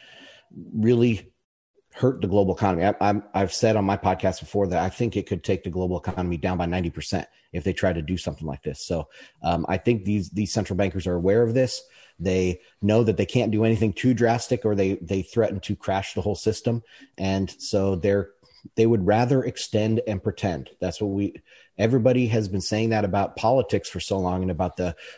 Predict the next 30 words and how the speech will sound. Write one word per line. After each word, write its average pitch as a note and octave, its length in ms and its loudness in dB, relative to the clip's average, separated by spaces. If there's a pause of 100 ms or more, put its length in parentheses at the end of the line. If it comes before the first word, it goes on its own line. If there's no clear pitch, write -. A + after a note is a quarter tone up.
the G2 80 0
debt A#2 300 0
ceiling G2+ 520 0
and, F2+ 120 0
and F#2 220 -2
all G#2+ 140 2
this G#2+ 120 0
stuff - 320 -2
with F#2+ 200 -4
the, F2+ 220 -2 (320)
uh, E2 120 -2
fiscal - 380 0
policy. F#2+ 560 0 (240)
But A#2 160 2
the A2 60 -2
central C3 320 2
bankers A2 360 2
are G#2 60 4
doing A2 240 2
the G2 80 0
same F#2 240 -2
thing. D2 240 -4 (420)
They F#2+ 160 2
will F2 140 0
extend A2+ 400 -2
or C#3+ 40 2
pretend. G#2+ 540 -2 (300)
They'll F2+ 160 0
stagnate A#2+ 640 0 (160)
until F2+ 540 0